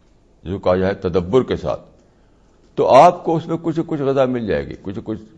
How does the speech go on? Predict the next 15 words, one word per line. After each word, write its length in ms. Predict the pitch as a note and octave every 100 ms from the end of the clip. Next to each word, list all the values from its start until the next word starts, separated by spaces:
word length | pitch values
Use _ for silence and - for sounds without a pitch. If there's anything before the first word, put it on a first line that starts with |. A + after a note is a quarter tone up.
| _ _
اسپرچل 580 | - A#2+ - D#3+ D#3+ D#3
فوڈ 300 | - C#3 C#3+
مل 180 | A#2+ F#2+
جائے 220 | D#2 B1
گا، 60 | - - _ _ _ _ _ _ _ _ _
کچھ 200 | B2+ B2
کچھ 120 | C3 G#2+
گائیڈنس 380 | G2+ G#2 A#2 E2+
مل 160 | D#2+
جائے 200 | C2+ A1+
گی۔ 100 | G#1+ - _ _ _ _ _ _ _ _ _ _ - - _ _ _ _ _ _ _ _ _ -
تو 80 |
ڈیلی 440 | G2+ D2 C#3 F3 F#3
روٹین 420 | D3+ E3 F#3+ F3+
میں 200 | D#3+